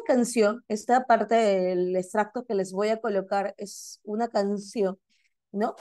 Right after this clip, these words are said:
De repente lo han escuchado en alguna oportunidad. Eh, está en inglés, pues en la parte de abajo se encuentran los subtítulos, pero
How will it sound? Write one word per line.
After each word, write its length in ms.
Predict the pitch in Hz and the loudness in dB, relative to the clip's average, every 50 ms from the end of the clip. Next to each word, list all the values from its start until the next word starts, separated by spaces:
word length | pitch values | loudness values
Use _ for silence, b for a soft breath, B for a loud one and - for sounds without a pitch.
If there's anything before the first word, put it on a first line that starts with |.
| B B B _ _ _ _ - | B B B _ _ _ _ -6
De 140 | 208 208 214 | 0 2 2
repente 340 | 226 240 240 240 240 269 254 | 4 4 2 2 2 2 2
lo 100 | 254 240 | 2 2
han 100 | 240 254 | 2 2
escuchado 420 | 254 254 - 254 262 262 226 240 | -2 -4 -8 -8 0 2 4 4
en 100 | 240 233 220 | 4 2 0
alguna 340 | 202 202 202 208 214 208 208 | 0 0 -2 -2 -2 -2 -4
oportunidad. 720 | 202 208 196 196 190 185 180 180 180 190 196 240 254 - _ _ _ _ _ _ | -4 -4 -6 -4 -4 -4 -4 -2 -2 -2 -2 -2 -4 -10 _ _ _ _ _ _
Eh, 440 | - 220 208 208 202 190 185 185 - | -2 0 2 4 4 4 2 2 0
está 180 | 214 208 - 254 | -2 -2 0 -2
en 100 | 247 254 | 0 2
inglés, 440 | 262 254 233 214 220 262 - - - | 2 2 2 2 0 -2 -2 -6 -8
pues 80 | - 226 | -4 -2
en 40 | 196 | -2
la 120 | 185 185 | -2 0
parte 240 | - 196 190 196 214 | -2 -2 -2 0 2
de 100 | 214 214 | 4 4
abajo 520 | 202 196 196 208 208 208 - 220 220 208 | 4 4 4 2 0 -2 -6 -6 -6 -6
se 120 | 208 - 233 | -6 -6 -8
encuentran 500 | 190 190 196 190 190 185 196 208 202 196 | -4 2 2 2 2 2 0 -2 0 0
los 140 | 185 180 - | -2 -4 -4
subtítulos, 560 | - 180 - - 240 220 240 247 254 254 262 220 | -8 -12 -8 -8 -8 -4 -4 -4 -4 -4 -6 -8
pero 440 | 214 202 202 196 190 180 185 185 | -4 0 2 2 4 2 2 0